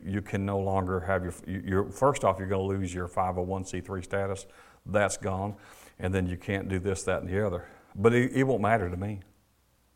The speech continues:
Won't matter to me at all. I mean, I'd rather not have to go through all that. But they can't,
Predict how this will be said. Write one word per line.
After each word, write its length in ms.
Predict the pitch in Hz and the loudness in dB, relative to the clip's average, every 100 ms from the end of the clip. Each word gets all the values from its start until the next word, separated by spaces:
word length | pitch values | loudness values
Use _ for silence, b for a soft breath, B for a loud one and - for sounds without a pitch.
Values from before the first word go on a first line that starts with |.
| _ _ _ _ _ _ _ _ _ - | _ _ _ _ _ _ _ _ _ -2
Won't 140 | 104 | 0
matter 160 | 95 92 | 0 0
to 60 | |
me 100 | 98 | 0
at 80 | 101 | 0
all. 380 | 107 92 85 - b b b b - | -2 -4 -8 -20 b b b b -10
I 60 | - | -4
mean, 100 | 92 | 0
I'd 80 | |
rather 140 | 107 101 | 2 2
not 160 | 90 | 0
have 120 | 95 92 | -2 -4
to 60 | |
go 140 | 101 104 | -2 -2
through 220 | 104 104 | 0 0
all 100 | 101 | 0
that. 300 | 113 - - _ b b b b b b - | -2 -6 -10 _ b b b b b b 0
But 340 | 104 104 - | 2 2 2
they 100 | 104 | 4
can't, 360 | 131 - 127 71 | 4 2 -4 -4